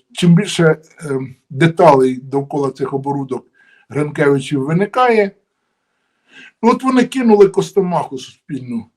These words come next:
пробували затримати Лієва. Вони навіть його в слідчий ізолятор не помістили.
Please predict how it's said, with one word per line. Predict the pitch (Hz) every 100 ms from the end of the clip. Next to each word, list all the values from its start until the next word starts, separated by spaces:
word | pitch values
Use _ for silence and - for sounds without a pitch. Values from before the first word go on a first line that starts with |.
| _ - 233
пробували | 269 262 226 208 185 175 123 _ -
затримати | - 196 196 202 208 175 190
Лієва. | 175 170 151 117 107 104
Вони | 139 196 247 254
навіть | 226 226 -
його | 247 220
в |
слідчий | - 233 170 226 214
ізолятор | 220 190 196 190 139 131 127
не | 120
помістили. | 127 123 113 - - -